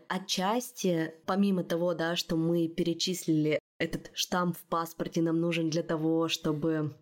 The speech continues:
проще оформлять документы, иметь возможность выиграть грин-карту или посещать друг друга в больнице, если вдруг кто-то заболеет.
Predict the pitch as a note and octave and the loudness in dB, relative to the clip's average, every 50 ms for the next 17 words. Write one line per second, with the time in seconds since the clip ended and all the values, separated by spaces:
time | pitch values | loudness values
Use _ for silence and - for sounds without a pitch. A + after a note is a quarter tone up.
0 | _ - F#3+ F3+ E3+ E3 - F3+ D#3+ - - E3+ E3+ E3+ E3 E3 D#3+ D#3 D3 E3 | _ -2 0 0 2 0 0 -2 -4 -2 -2 -2 0 0 0 0 0 -2 -4 -4
1 | D#3 - E3 D#3+ E3 E3+ F3 E3+ E3+ E3+ - E3 D#3+ D#3+ D#3+ D#3+ - D3+ D3+ D3+ | -2 0 0 2 2 2 2 0 -2 -2 0 2 2 2 2 0 -2 -4 -2 0
2 | D#3 D#3+ D#3 - E3+ D#3+ D#3 - - - D3 E3 E3+ D#3+ E3 E3 D#3+ D#3 E3 E3 | 0 0 0 0 -2 -4 -2 -4 -6 -2 0 0 0 0 -2 -4 -4 -4 -2 -2
3 | F3 E3 D#3+ - E3+ E3 E3+ E3+ E3+ - F3 E3 - - E3 E3 E3 D#3 D#3+ - | -2 -2 -2 -2 -2 -2 -2 -2 -2 -2 -2 0 0 0 0 0 0 0 -2 -4
4 | D#3+ - - E3+ - - C#3+ D#3+ D#3 D#3 E3 E3 D#3 D3+ E3+ E3+ F3 F3 E3 D#3 | -4 -2 -2 -2 0 0 0 0 0 -2 -4 -4 -2 -2 -2 -2 -2 -2 -4 -2
5 | D#3 F3 E3+ E3+ E3+ E3+ F3 E3+ - - D#3+ D#3 D3+ - - D#3+ D#3 E3 E3 E3 | -2 0 0 2 2 0 0 -2 -2 -2 0 0 -2 -2 -2 -4 -2 0 -2 -2
6 | E3 - - D#3+ D#3+ D#3+ D#3+ D3 D3+ D3 D3 D#3 D#3 D#3 F3 G#3+ A#3+ A3+ F#3+ | -2 -2 -4 -4 -2 -2 -4 -4 -4 -2 -2 0 0 2 2 2 2 0 -2